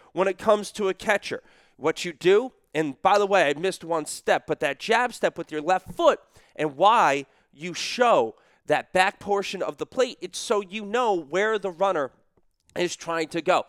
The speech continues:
If you show him where to slide and you give him this little, like, forty to forty-five percent portion of the plate, it kinda narrows down where the runner is going to go. But like in the situation with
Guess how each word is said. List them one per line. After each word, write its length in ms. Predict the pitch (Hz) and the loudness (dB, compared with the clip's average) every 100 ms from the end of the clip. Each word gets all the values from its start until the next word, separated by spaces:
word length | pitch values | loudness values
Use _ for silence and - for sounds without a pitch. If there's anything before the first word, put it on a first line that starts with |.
| _ - - | _ -20 -10
If 180 | 160 190 | -10 -8
you 120 | 196 | -12
show 420 | - - 262 311 | -8 0 2 2
him 260 | 185 135 - _ _ | -2 -6 -8 _ _
where 360 | _ 117 165 185 | _ -2 0 -2
to 180 | - 175 | -6 -12
slide 680 | - 190 214 180 117 107 - _ _ | -10 -2 0 2 0 -4 -16 _ _
and 160 | - 165 | -6 -4
you 100 | 165 - | -6 -6
give 220 | 240 233 | -6 -4
him 180 | 202 170 | -6 -6
this 240 | 160 - | -8 -2
little, 320 | 170 165 147 | 0 0 -2
like, 280 | 127 120 _ _ - - _ | -2 -4 _ _ -20 -20 _
forty 640 | _ - 185 196 196 202 | _ -4 -2 -2 -4 -8
to 340 | - 170 135 127 | -4 0 0 -2
forty-five 500 | - 175 175 135 151 | -6 -6 -4 -2 -2
percent 320 | - - 160 | -4 -10 -10
portion 380 | 117 156 156 160 | -6 -6 -6 -6
of 100 | 143 | -8
the 80 | 139 | -8
plate, 240 | - 254 | -2 -2
it 100 | 202 | -2
kinda 200 | - 277 | -4 -4
narrows 320 | 226 208 180 151 | -2 -2 -4 -4
down 420 | 139 143 175 196 _ - _ | -4 -2 -4 -10 _ -20 _
where 520 | - 120 160 170 190 - | -10 0 2 4 0 -2
the 120 | 131 | -4
runner 340 | 143 156 151 143 | 0 0 0 -2
is 140 | 131 | -4
going 240 | 147 139 | -8 -8
to 80 | 127 | -8
go. 280 | 135 135 180 | -4 -2 -2
But 440 | - 170 208 - _ _ - | 0 2 2 0 _ _ -2
like 220 | 151 170 | -2 -2
in 80 | 175 | -4
the 80 | 165 | -4
situation 800 | 190 151 190 226 285 - 156 - _ _ _ _ _ _ - | -6 -4 -2 -2 -4 -8 -8 -10 _ _ _ _ _ _ -10
with 240 | 156 160 | 0 2